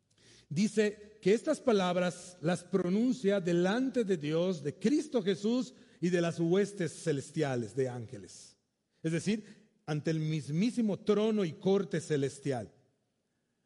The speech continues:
Son palabras de solemnidad, eh,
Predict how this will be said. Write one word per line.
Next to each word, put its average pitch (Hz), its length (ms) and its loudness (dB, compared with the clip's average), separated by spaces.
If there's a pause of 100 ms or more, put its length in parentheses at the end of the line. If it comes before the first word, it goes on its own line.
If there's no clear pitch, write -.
(180)
Son 202 240 0
palabras 208 840 0 (180)
de 143 200 -4
solemnidad, 160 1300 0 (680)
eh, 147 180 -8